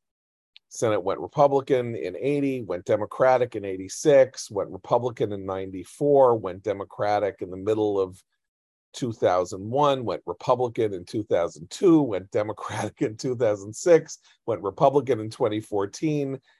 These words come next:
and went Democratic in twenty twenty. So that's eight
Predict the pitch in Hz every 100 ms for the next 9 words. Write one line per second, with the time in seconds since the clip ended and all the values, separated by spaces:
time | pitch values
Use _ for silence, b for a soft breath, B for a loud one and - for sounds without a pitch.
0 | _ 110 123 120 113 110 110 117 - 113
1 | 104 101 95 92 - 92 87 82 90 55
2 | - _ _ _ _ - 113 117 117 -
3 | _ _ - 269 226 - -